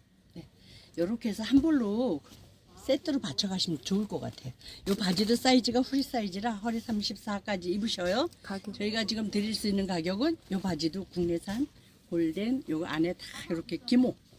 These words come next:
Speaker 1: 너무 좋은 걸 넣었거든요. 손님 사만 구천 원.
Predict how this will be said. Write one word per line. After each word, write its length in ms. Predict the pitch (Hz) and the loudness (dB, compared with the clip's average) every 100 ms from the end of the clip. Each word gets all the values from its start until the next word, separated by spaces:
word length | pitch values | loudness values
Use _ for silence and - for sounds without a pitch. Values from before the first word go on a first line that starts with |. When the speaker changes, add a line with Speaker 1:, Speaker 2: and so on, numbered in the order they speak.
| - - - | -20 -20 -16
Speaker 1:
너무 380 | 156 143 156 214 | -10 -4 2 4
좋은 240 | 247 247 233 | 8 8 8
걸 120 | 226 | 6
넣었거든요. 600 | 160 - 170 185 165 254 - - - - | 4 0 -2 0 2 0 -4 -20 -20 -4
손님 260 | 170 151 | 0 0
사만 400 | 147 175 175 175 | 0 -2 0 0
구천 360 | 170 165 185 165 | 0 -4 -2 0
원. 580 | 147 147 175 226 277 | 0 -2 0 2 2